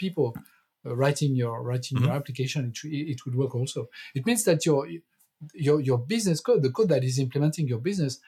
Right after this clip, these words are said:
Speaker 1: now depends on implementation details.
Speaker 2: Yes.
Speaker 1: And if these implementation details change,
Speaker 2: Yes.
Speaker 1: like moving from jason to yaml or
Speaker 2: Yeah.
Speaker 1: whatever, uh,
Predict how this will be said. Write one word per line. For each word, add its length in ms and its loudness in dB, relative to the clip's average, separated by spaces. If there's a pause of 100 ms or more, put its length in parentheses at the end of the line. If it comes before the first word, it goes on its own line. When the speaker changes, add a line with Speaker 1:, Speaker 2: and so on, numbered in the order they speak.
(240)
Speaker 1:
now 380 6
depends 420 4
on 120 6
implementation 640 0
details. 480 -10 (340)
Speaker 2:
Yes. 300 6 (180)
Speaker 1:
And 180 2
if 140 6
these 220 4
implementation 600 6
details 440 2
change, 580 2 (360)
Speaker 2:
Yes. 200 10
Speaker 1:
like 140 2 (480)
moving 340 6
from 180 2
jason 300 6
to 100 -4
yaml 600 4
or 80 0
Speaker 2:
Yeah. 160 4
Speaker 1:
whatever, 320 2 (800)
uh, 580 -2